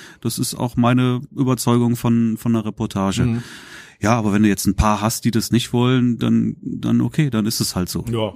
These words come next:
Speaker 1: Ja, aber es
Speaker 2: Mhm.
Speaker 1: kommt, also
Speaker 2: Dürfen
Speaker 1: bei
Speaker 2: die
Speaker 1: mir
Speaker 2: nicht
Speaker 1: kommt
Speaker 2: wollen,
Speaker 1: es
Speaker 2: ja.
Speaker 1: einfach sehr, sehr selten vor, weil ich halt auch die, die, die Getting Ready Sachen auch immer zeige auf der Website und genau
Speaker 2: Ja.
Speaker 1: das macht es aus.
Speaker 2: Ja, richtig. Also das ist wieder auch wieder ein wichtiger Punkt.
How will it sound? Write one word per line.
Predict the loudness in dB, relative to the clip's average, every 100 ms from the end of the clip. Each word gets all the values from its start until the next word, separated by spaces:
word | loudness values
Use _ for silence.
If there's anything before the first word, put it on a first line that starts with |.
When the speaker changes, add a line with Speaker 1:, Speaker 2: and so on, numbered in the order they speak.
| -8
Speaker 1:
Ja, | -8 -6
aber | -4 -4
es | -4
Speaker 2:
Mhm. | -6 -12 -4
Speaker 1:
kommt, | 0 0 -2 -2
also | 4 4
Speaker 2:
Dürfen | 4
Speaker 1:
bei | 4
Speaker 2:
die |
Speaker 1:
mir | 4
Speaker 2:
nicht | 4
Speaker 1:
kommt | 2
Speaker 2:
wollen, | 0
Speaker 1:
es | -2
Speaker 2:
ja. |
Speaker 1:
einfach | -2 -2 -6 -8 -20 -20 -4
sehr, | 2 2
sehr | 4 4
selten | 4 2 0
vor, | 0 0 0 0
weil | 2 2 2
ich | -2 2
halt | 2 2
auch | -4 -2
die, | 0 0 0 -6
die, | -8 -6 -6
die | -8 -4
Getting | -2 0 2
Ready | 4 4 2 0
Sachen | -2 -2 -2
auch | -4 -4
immer | 0 0
zeige | 2 2 2
auf | 0
der | -2 -6
Website | -6 -6 -6 -8
und | -6
genau | -2 -2
Speaker 2:
Ja. |
Speaker 1:
das | 0 -2
macht | -2 -4
es | -8
aus. | -4 -2
Speaker 2:
Ja, | 0
richtig. | 0 -2 -10 -8
Also | -4
das | 2 0
ist | 2
wieder | 0
auch | 2
wieder | 0
ein | 0
wichtiger | 0 2 2
Punkt. | 2 -2 -2 -2